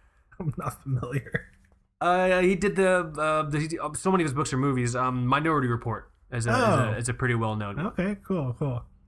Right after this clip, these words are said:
Speaker 2: You know what I mean? Where, like, he's walking and, like, they scan his retinas and they just start playing ads based on, like,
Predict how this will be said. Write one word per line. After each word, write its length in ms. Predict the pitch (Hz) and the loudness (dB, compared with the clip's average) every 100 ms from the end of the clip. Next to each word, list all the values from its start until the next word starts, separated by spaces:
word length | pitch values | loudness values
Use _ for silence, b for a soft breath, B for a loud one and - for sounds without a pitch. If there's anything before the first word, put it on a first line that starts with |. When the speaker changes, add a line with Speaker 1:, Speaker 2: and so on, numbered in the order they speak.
| _ | _
Speaker 2:
You 80 | 120 | -4
know 60 | 120 | -2
what 80 | 120 | 0
I 40 | |
mean? 240 | 117 127 | 0 0
Where, 140 | 143 156 | 2 2
like, 140 | 147 | 2
he's 160 | 175 127 | 0 0
walking 560 | 131 139 - 156 151 123 | 0 0 0 -2 -2 -2
and, 100 | 131 | -2
like, 160 | 127 | -2
they 80 | 135 | -2
scan 360 | 123 - 131 131 | -4 -4 -4 -2
his 100 | 113 | -2
retinas 460 | 117 131 131 139 | -2 -2 -2 -4
and 160 | 127 123 | -4 -4
they 40 | 123 | -4
just 120 | 123 | -2
start 180 | 131 - | -4 -4
playing 360 | 143 135 131 | -4 -2 -2
ads 480 | 117 120 123 131 - B B B B | -2 0 -2 -4 -12 B B B B
based 300 | 127 135 131 | 2 2 2
on, 180 | 127 123 | 0 0
like, 340 | 117 113 - | 0 -2 -6